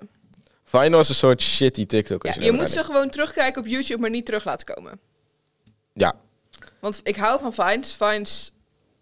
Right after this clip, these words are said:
Speaker 2: maken mij. Maar het is niet iets wat nu nog, zeg maar, leuk kan blijven.
Speaker 1: Nee.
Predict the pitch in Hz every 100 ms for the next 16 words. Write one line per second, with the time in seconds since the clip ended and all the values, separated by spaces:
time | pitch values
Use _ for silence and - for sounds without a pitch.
0 | _ 196 185 202 196 175 226 - - -
1 | - _ - 214 214 214 - 220 226 214
2 | - 226 262 - - 233 - 214 214 208
3 | - - 202 214 226 214 208 202 - -
4 | 190 185 170 180 185 180 151 156 101 -
5 | - - - 90